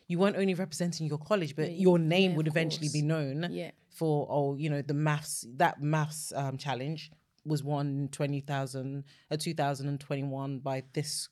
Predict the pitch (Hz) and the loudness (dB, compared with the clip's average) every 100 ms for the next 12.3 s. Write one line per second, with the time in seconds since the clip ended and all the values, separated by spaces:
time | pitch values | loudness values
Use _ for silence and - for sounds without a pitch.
0 | _ - 139 143 143 - _ _ _ _ | _ -2 -2 -2 -6 -16 _ _ _ _
1 | - 135 151 147 151 139 131 123 135 143 | -10 -6 -4 -4 -4 -4 -4 -8 -10 -4
2 | 147 151 156 156 156 - 165 196 226 _ | -2 0 -2 -2 -2 -2 -2 -2 -6 _
3 | _ - 165 147 156 165 160 170 - 175 | _ -4 -4 -4 -6 -4 -2 -4 -4 -4
4 | 185 175 - - _ - _ _ 165 170 | -4 -8 -14 -20 _ -20 _ _ -4 2
5 | 185 196 190 165 160 170 151 165 160 151 | 4 4 2 -2 0 0 0 0 0 -2
6 | 147 147 151 151 226 240 - 139 202 220 | -2 -2 -2 -4 -6 -6 -6 -8 -10 -12
7 | 247 _ _ _ _ - 156 190 190 233 | -14 _ _ _ _ -4 -2 2 4 4
8 | 269 - 139 143 143 - 151 147 147 170 | 2 -6 -4 -2 -4 -4 -6 -4 -2 0
9 | 165 156 151 - - - 175 208 190 - | 0 -2 -4 -10 -14 -6 -2 0 -2 -2
10 | 156 185 175 135 131 143 190 202 170 - | -4 -2 -4 -8 -6 -4 -2 -2 -4 -8
11 | - - - 202 285 233 - 190 208 247 | -20 -20 -2 2 2 -2 -4 -2 0 0
12 | 247 214 165 | 0 0 -2